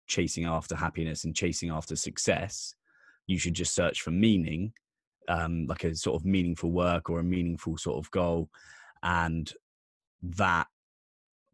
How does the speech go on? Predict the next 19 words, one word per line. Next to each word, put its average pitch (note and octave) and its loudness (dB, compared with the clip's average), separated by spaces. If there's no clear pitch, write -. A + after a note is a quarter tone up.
instead G2+ 4
of D#2+ 0
pursuing, F2 2
you F#2+ 4
ensue G2 4
the F#2+ 2
happiness. G2 0
Like, F#2+ 2
it, - -2
it F2+ -2
comes F#2 -2
as F2 -4
a E2+ -2
result F2+ 0
of F2 -2
that F#2+ 0
if - -6
you F2+ -2
don't F2 -2